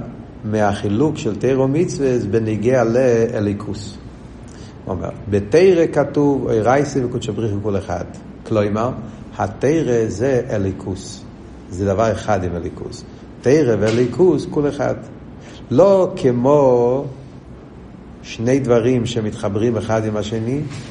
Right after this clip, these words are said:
אלא מלכתחילה דבר אחד. זה הפשט.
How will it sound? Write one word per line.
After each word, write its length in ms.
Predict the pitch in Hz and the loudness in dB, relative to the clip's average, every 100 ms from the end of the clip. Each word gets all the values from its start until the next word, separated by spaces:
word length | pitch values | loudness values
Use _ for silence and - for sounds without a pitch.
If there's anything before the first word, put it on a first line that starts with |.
| - - | -16 0
אלא 240 | 160 170 160 | 4 4 2
מלכתחילה 500 | 143 147 147 185 175 | 0 -4 -2 0 2
דבר 340 | 151 143 135 - | 2 0 -2 -4
אחד. 160 | 120 117 - - - - - - - - - | -6 -6 -12 -18 -18 -18 -16 -16 -18 -8 0
זה 80 | 170 | 0
הפשט. 340 | 175 170 151 | 2 0 0